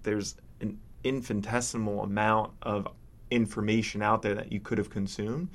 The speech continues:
if you wanted to actually automate your A P processes.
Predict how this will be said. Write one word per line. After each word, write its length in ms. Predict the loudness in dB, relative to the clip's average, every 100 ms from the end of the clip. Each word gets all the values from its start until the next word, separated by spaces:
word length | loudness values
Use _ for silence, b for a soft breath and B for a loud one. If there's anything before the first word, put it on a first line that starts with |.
| B B
if 140 | 0 6
you 160 | 6
wanted 260 | 6 4 2
to 120 | 0
actually 280 | 0 0 -2
automate 580 | 2 4 4 4 2 0
your 140 | -2 -2
A 100 | -2
P 220 | -6 -10 -10
processes. 880 | -8 -6 -6 -6 -6 -10 -12 -14